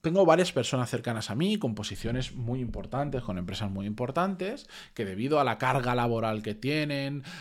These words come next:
al impacto que tienen las cosas que hacen, al coste de oportunidad y todo esto, tienen lo que se llama, eh, el P A o personal assistant o asistente personal. Es decir, una persona que les ayuda a gestionar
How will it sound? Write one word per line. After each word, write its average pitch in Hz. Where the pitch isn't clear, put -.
al 113
impacto 131
que 123
tienen 117
las 104
cosas -
que 104
hacen, 135
al 110
coste 131
de 113
oportunidad 110
y 113
todo 107
esto, 262
tienen 190
lo 123
que 113
se 110
llama, 175
eh, 113
el 107
P 156
A 143
o 110
personal 131
assistant 156
o 113
asistente 139
personal. 98
Es 92
decir, 123
una 214
persona 220
que 160
les 123
ayuda 160
a 180
gestionar 185